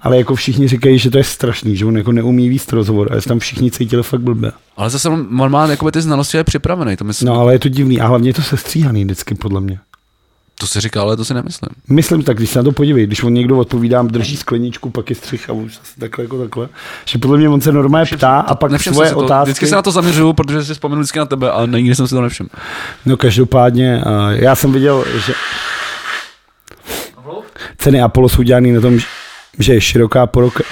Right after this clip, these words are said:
Speaker 1: porota, ve který je, dejme tomu asi, já nevím, třicet, čtyřicet, eh, žurnalistů, eh,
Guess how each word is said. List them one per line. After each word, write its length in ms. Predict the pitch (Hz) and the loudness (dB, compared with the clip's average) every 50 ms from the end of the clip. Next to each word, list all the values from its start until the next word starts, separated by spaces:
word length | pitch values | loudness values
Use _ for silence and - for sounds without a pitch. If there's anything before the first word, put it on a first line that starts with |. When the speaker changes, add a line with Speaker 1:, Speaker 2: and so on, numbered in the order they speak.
| - - | -2 0
Speaker 1:
porota, 440 | 127 120 123 - - 135 127 123 120 | 2 2 2 2 2 2 4 4 4
ve 140 | 113 117 | 2 0
který 260 | - - - 117 120 120 | -2 0 2 2 4 4
je, 60 | 113 | 4
dejme 280 | 113 117 113 113 113 | 2 2 0 0 -2
tomu 200 | 104 123 120 117 | -2 -4 -4 -4
asi, 260 | 110 - - 117 110 101 - - - - - - - - | -6 -4 -4 -4 -6 -6 -8 -16 -20 -18 -18 -18 -10 -4
já 160 | - 123 113 110 | -2 0 0 0
nevím, 220 | 107 101 101 98 | 0 -2 -2 -4
třicet, 400 | - - - 123 - - 123 104 | -6 -4 -6 -4 -2 -2 -4 -4
čtyřicet, 480 | - - - 127 120 113 117 - 113 98 - | -6 -6 -2 0 0 0 -2 -4 -8 -8 -8
eh, 640 | - 117 113 110 104 98 101 101 101 98 98 101 98 | -8 -6 -4 -4 -4 -4 -6 -8 -10 -10 -8 -8 -6
žurnalistů, 840 | 95 117 117 117 123 123 123 120 - - - 131 127 123 123 131 139 127 - | -4 -4 -4 -2 -2 -4 -4 -4 -6 -6 -6 -4 -4 -4 -4 -8 -8 -10 -8
eh, 40 | - | -4